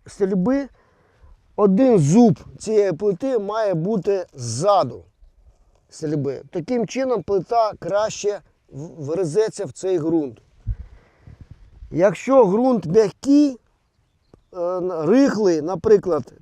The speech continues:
пісок або болотистий ґрунт, або торфяники, то, е, два зуба мають бути позаду, позаду, е, площі стрільби.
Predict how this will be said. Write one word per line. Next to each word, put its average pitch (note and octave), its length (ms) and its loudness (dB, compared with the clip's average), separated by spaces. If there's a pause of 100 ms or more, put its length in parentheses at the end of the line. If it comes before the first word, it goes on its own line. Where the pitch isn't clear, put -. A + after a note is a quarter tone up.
пісок G3+ 640 0
або F3 280 2
болотистий F#3 760 0
ґрунт, C#3+ 440 -6
або F#3 300 -6 (100)
торфяники, E3 920 -4 (1500)
то, A#3 380 4 (160)
е, E3 240 -4
два A#3 500 0
зуба E3 640 0 (140)
мають G#3 420 -2
бути G3+ 500 -2 (180)
позаду, G3+ 760 2 (160)
позаду, F3+ 760 0
е, D3 260 -6
площі F3+ 440 -4
стрільби. D3 560 -4